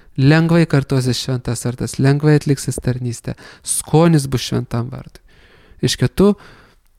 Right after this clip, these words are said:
gausi, davei biškį meilės guru, tai tau guru duoda meilės Dievui. Tau duoda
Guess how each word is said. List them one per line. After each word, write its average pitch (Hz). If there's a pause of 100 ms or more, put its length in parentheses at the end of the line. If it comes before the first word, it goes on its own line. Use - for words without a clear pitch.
(260)
gausi, 143
davei 156
biškį 214
meilės 180 (420)
guru, 165 (340)
tai 139
tau 160
guru 156
duoda 139 (240)
meilės 135
Dievui. 135 (1900)
Tau 143
duoda 143